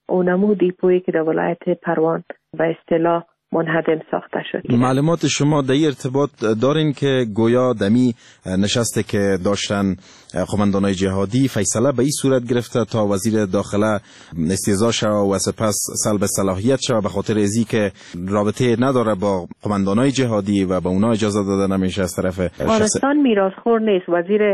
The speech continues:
Speaker 1: داخله، وزیر داخله افغانستان باید باشه. وقتی که وزیر داخله یک جهادی بود چی کرد؟ مردم افغانستان به سطوح آمد. جهاد دیگه سکه نیست که مردم بخواهند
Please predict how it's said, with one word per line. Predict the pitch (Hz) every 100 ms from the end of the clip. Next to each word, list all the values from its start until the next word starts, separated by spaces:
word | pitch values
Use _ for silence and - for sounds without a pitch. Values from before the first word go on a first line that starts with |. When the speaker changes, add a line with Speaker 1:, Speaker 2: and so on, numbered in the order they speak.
| 190 _ -
Speaker 1:
داخله، | 180 175 196 208 226
وزیر | 214 180 202 196
داخله | 175 170 175 180 165
افغانستان | 160 156 156 - 165 151
باید | 147 -
باشه. | - - - 170 - _ -
وقتی | 202 - 202
که | 202
وزیر | 196 196 220 196
داخله | 185 180 202 220 202
یک | 170 - 175
جهادی | 185 175 170 196
بود | 202 262 -
چی | 339 -
کرد؟ | 165 - _ _ -
مردم | 190 185 226 214
افغانستان | 185 175 170 175 220 214
به | 185 180 185
سطوح | 180 196
آمد. | 170 160 - - - _ -
جهاد | 196 185 190 226 233 233 _ _ _
دیگه | 190 175 196 202 214 226 _ _ _ -
سکه | 185 - - 220 214 214 208 208 _ -
نیست | 196 208 233 240 226 _ _ -
که |
مردم | 190 185 180 175 202 202 202 _ _ 170
بخواهند | 202 214 - 196 190